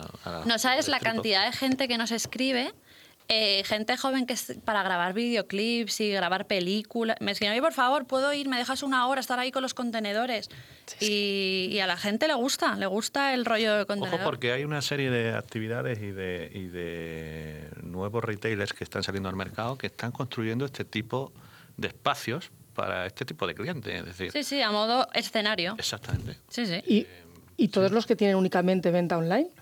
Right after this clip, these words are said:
Speaker 1: Sí.
Speaker 3: En, seguramente luego llega un momento que hasta los centros comerciales, eh, habiliten espacios para poner unos contenedores y que la gente pueda, la gente que solo tiene venta online pueda vender ahí, hacer,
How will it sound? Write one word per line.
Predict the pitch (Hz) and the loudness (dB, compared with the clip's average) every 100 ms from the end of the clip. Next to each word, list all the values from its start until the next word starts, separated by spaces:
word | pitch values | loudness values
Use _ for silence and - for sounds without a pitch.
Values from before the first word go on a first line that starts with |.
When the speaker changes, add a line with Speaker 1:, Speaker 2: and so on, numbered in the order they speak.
| - | -18
Speaker 1:
Sí. | - - 95 - - | -10 -10 -10 -16 0
Speaker 3:
En, | 190 180 185 180 175 | 4 4 4 2 2
seguramente | 196 180 233 294 311 311 | 4 6 6 6 6 4
luego | 294 277 | 6 8
llega | 269 269 | 8 6
un | 262 | 6
momento | 247 214 185 | 6 4 2
que | 185 | 0
hasta | 190 196 | 2 4
los | 185 | 2
centros | - 247 302 | 4 2 2
comerciales, | 294 277 247 - 269 330 427 - - - - - | 2 4 4 4 4 4 0 -8 -20 -20 -10 4
eh, | 214 208 208 | 8 8 6
habiliten | - 196 202 247 320 | 4 4 6 4 6
espacios | 302 - 190 170 185 175 | 4 4 2 4 4 4
para | 185 185 | 4 4
poner | 190 202 | 6 6
unos | 269 | 6
contenedores | 285 277 262 262 254 262 277 269 | 6 4 6 6 8 8 8 4
y | 339 | 0
que | - | 4
la | 226 226 | 4 4
gente | 247 254 233 240 233 226 226 220 | 6 6 8 8 10 10 8 6
pueda, | - 226 220 220 208 208 208 202 202 262 | 6 6 8 8 8 6 6 6 6 6
la | 202 | 2
gente | 185 208 | 2 2
que | 220 | 4
solo | 233 214 | 6 6
tiene | 208 | 6
venta | 196 202 196 | 6 6 6
online | 190 202 294 370 | 6 6 4 2
pueda | 226 214 | 4 6
vender | 190 185 196 | 6 4 4
ahí, | 190 196 208 | 6 8 6
hacer, | 190 208 196 | 6 6 6